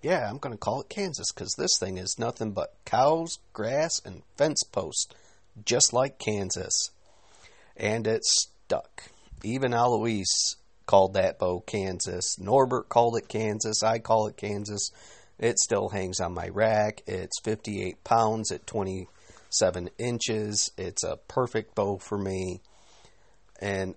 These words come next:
I shot that bow. I mean, I shot that. I swear I was gonna break that bow. I shot it so much, and it's still just going strong. So, I spent the next couple of years there learning as much as I could.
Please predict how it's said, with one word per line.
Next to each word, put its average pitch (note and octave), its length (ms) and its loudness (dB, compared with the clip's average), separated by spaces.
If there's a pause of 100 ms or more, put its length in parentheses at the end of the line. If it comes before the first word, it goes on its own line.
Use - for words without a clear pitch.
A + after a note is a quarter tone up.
I A2 260 2
shot F#2+ 420 2
that F2 280 -2
bow. F2+ 320 -2
I G2+ 160 -2
mean, G2 260 -4
I G2 200 -4
shot F2+ 340 -2
that. F#2 240 0
I F#2+ 140 0
swear A2+ 720 0
I G2+ 160 -2
was G2 180 -6
gonna F#2+ 220 -4
break F#2+ 280 -6
that F2 240 -4
bow. F#2 220 -4
I F2 120 -4
shot F#2 280 -2
it - 100 -8
so - 180 0
much, F#2 360 -6
and F#2+ 140 -6
it's - 240 -2
still F#2 260 -2
just - 300 -6
going E2+ 320 -8
strong. - 460 -8 (2000)
So, E3 400 12 (580)
I - 100 0
spent D#3+ 280 0
the D3 60 -2
next C#3 280 2
couple A#2+ 320 2
of G#2+ 80 2
years G#2 360 0
there G2+ 340 2 (920)
learning A2+ 360 2
as G2+ 160 0
much F#2 240 -4
as F#2 120 -2
I F#2 100 -4
could. - 360 -8